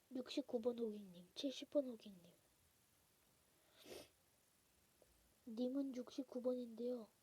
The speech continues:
어서 꺼지세요. 결국엔 구매했어. 그래, 만난 거 많이 먹자. <laughs> 응? 자, 이제 출발.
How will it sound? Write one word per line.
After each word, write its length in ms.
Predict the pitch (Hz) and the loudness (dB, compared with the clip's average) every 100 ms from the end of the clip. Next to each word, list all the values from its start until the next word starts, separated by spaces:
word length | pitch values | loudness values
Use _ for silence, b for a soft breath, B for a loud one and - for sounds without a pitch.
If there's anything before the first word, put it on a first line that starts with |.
| _ | _
어서 240 | 247 226 226 | -12 -10 -10
꺼지세요. 840 | - 247 226 254 226 208 196 185 - _ _ _ _ _ _ _ _ _ _ _ _ _ _ _ _ _ - B B B B _ - | -8 -8 -6 -8 -8 -10 -10 -12 -18 _ _ _ _ _ _ _ _ _ _ _ _ _ _ _ _ _ -20 B B B B _ 2
결국엔 520 | 233 247 240 233 240 | 8 10 8 0 -4
구매했어. 600 | - 247 240 214 - 202 - - | -4 -2 0 -2 -8 -18 -14 -12
그래, 260 | - 220 - - | -10 -12 -14 -12
만난 340 | 233 254 254 | -2 0 0
거 100 | 233 | 0
많이 220 | 226 254 | 0 2
먹자. 400 | 262 254 - - - _ _ _ _ _ _ _ _ _ _ _ _ | 2 0 -6 -10 -12 _ _ _ _ _ _ _ _ _ _ _ _
<laughs> 1000 | - - - - - - - - - - 294 | -18 -18 -20 -20 -20 -18 -10 -8 -8 -8 -4
응? 120 | 359 - - _ _ _ - _ _ | -4 -6 -20 _ _ _ -20 _ _
자, 180 | - 269 302 | -2 0 2
이제 200 | 247 247 | 6 6
출발. 400 | - 349 320 | 10 10 10